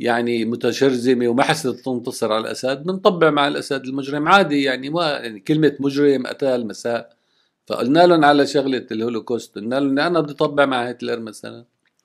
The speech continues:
شو رأيكم؟ يعني كمان السعودي عم يدافع على التطبيع، "حلينا مشكلة سوريا."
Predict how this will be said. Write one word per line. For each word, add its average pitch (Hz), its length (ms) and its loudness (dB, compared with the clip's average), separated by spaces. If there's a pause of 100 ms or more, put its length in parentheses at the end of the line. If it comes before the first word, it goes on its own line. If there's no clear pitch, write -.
(680)
شو 131 120 0
رأيكم؟ 120 560 0
يعني 98 420 -14
كمان 127 280 2
السعودي 143 400 0
عم 131 120 2
يدافع 123 380 0
على 95 140 -2
التطبيع، 113 460 -4
"حلينا 147 680 2
مشكلة 120 440 -6
سوريا." 98 520 -16